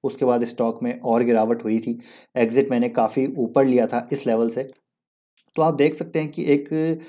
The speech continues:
लोअर हाइज़ की यहाँ पर हमको पैटर्न बनता हुआ देखने को मिल रहा है। आप देखिए यहाँ पर ये हाई बना था, उसके बाद ये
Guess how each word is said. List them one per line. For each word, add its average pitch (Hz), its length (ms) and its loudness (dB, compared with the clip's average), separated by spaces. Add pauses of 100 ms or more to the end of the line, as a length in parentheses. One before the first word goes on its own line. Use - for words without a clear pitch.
(360)
लोअर 156 340 8
हाइज़ 135 280 2
की 139 100 -6
यहाँ 117 120 0
पर 120 140 -4
हमको 123 600 -2 (720)
पैटर्न 127 300 2
बनता 117 260 0
हुआ 117 160 4
देखने 110 280 -2
को 113 120 -4
मिल 110 140 0
रहा 110 220 6
है। 117 160 -4 (440)
आप 117 120 0
देखिए 120 260 -2
यहाँ 107 160 -2
पर 117 120 -2
ये 117 120 4
हाई 113 200 0
बना 117 220 2
था, 120 200 -6 (120)
उसके - 180 -4
बाद 113 200 0
ये 117 300 -2